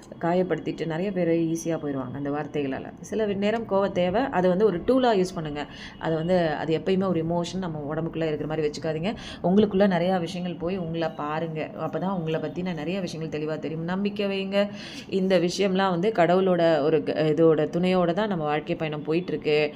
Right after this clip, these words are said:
யூனிவர்ஸோட ஒரு கைடன்ஸ்ல தான் போயிட்டுருக்கு. நல்ல விஷயம் நம்ம வாழ்க்கையில கண்டிப்பா வரும். யூனிவர்ஸ் தான் நம்மளை சூஸ் பண்ணியிருக்காங்க. நிறையா விஷயங்கள் இவங்களால கத்துக்க முடியும், இவங்களால நிறைய சேலஞ்சஸ் ஃபேஸ் பண்ண முடியுங்கிறதுனால தான்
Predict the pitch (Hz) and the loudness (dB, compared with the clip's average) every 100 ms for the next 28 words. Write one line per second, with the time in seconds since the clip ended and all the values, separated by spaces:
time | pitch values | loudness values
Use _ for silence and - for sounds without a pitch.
0 | - - 165 175 196 185 170 165 196 214 | -8 -6 0 2 2 2 2 2 4 4
1 | 160 156 156 170 170 160 180 175 160 160 | 2 2 0 0 -2 -2 -2 0 0 -2
2 | 147 151 151 175 185 170 180 165 151 156 | -4 -4 0 0 0 -2 -4 -2 0 0
3 | 165 160 156 156 165 175 160 151 151 - | 0 -2 -2 -4 2 2 2 0 -4 -10
4 | - - 180 202 202 202 220 175 170 196 | -16 -4 2 4 4 4 2 2 2 2
5 | 185 - 214 214 165 151 147 139 - 165 | 2 2 0 0 -4 -4 -4 -6 -4 0
6 | 170 180 165 165 175 175 165 160 160 160 | 2 2 2 -2 -2 0 0 0 0 0
7 | 170 156 160 170 160 147 147 147 151 170 | 0 -2 -2 -2 -2 -2 -2 0 0 0
8 | 165 160 185 165 160 175 165 156 165 170 | 0 2 0 0 0 0 -2 -4 -4 -4
9 | - 165 175 170 160 156 160 175 156 156 | -2 -2 -2 -4 -2 -2 -2 -2 -2 -4
10 | 156 156 | -2 -2